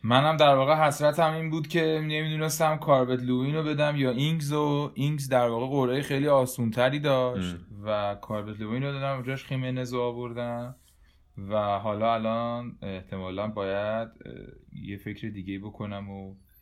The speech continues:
Speaker 1: برای اینگز یه فکری بکنم، چون معلوم نیست چه جوری می‌شه اوضاعش.
Speaker 2: آره.
Speaker 1: اه، این از، اه، این هفته‌ای که گذشت. بریم سراغ بازی‌ها اگه موافق باشی و بازی اول نوریچ و لستر سیتی که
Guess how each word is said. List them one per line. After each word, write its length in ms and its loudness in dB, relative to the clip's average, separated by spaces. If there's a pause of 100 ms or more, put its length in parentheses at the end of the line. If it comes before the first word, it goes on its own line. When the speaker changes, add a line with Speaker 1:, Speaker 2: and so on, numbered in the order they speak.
(140)
Speaker 1:
برای 200 -10
اینگز 300 -12
یه 60 -8
فکری 320 -10
بکنم، 220 -12
چون 180 -10
معلوم 280 -6
نیست 140 -10
چه 140 -8
جوری 180 -12
می‌شه 220 -14
اوضاعش. 400 -14 (520)
Speaker 2:
آره. 220 -6
Speaker 1:
اه، 500 -8 (600)
این 200 2
از، 540 0
اه، 260 -6
این 160 -2
هفته‌ای 420 -2
که 80 -2
گذشت. 340 -2
بریم 220 -2
سراغ 440 -2
بازی‌ها 460 2
اگه 220 0
موافق 460 0
باشی 320 -6
و 160 2
بازی 380 0
اول 360 2
نوریچ 380 0
و 40 -4
لستر 360 -2
سیتی 340 -8
که 400 -4